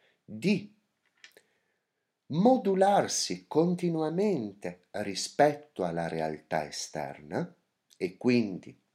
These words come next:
aprirsi alle relazioni col mondo esterno, ma anche sapersi ritirare nella sfera del privato e quindi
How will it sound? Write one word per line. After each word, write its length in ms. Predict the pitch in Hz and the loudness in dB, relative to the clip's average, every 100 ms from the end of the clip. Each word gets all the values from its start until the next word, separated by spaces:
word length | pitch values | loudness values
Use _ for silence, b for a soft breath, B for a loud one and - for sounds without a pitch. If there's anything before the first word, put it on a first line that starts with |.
| _ B B B | _ B B B
aprirsi 1000 | 117 107 - 247 262 151 - - 80 76 b b b b b b | 0 2 2 4 4 2 -2 -6 -6 -10 b b b b b b
alle 340 | 123 113 104 | 6 6 4
relazioni 800 | 95 90 85 - 131 127 101 78 | 0 -4 -6 -2 6 6 4 -2
col 220 | - 87 82 | -4 -4 -4
mondo 360 | 85 85 80 | -8 -8 -10
esterno, 800 | 76 - 82 80 73 110 160 202 | -10 -8 -8 -8 -8 -8 -8 -8
ma 560 | - 110 127 160 185 - | -8 0 8 10 10 4
anche 920 | 104 90 76 76 73 - 107 131 170 _ _ _ _ _ b b b | -2 0 -4 -10 -14 -4 -2 -2 -6 _ _ _ _ _ b b b
sapersi 1120 | - - 160 - 98 82 78 - - 95 - _ b b | -2 4 4 6 0 0 -4 -8 -6 -8 -10 _ b b
ritirare 1120 | 107 110 135 185 180 110 90 85 90 107 107 _ _ _ _ _ _ _ _ _ _ - | -6 -2 0 0 0 -2 0 -2 -2 -6 -10 _ _ _ _ _ _ _ _ _ _ -4
nella 440 | 123 127 135 123 | 2 2 2 -2
sfera 580 | 120 - 156 139 156 170 | -4 0 2 4 2 -2
del 300 | 120 104 104 | -4 -6 -6
privato 720 | 110 107 90 80 - - 98 B B B B | -6 -6 -4 -6 -8 -14 -14 B B B B
e 220 | 170 175 | 2 2
quindi 600 | - 220 254 254 240 240 | 0 2 2 0 -4 -8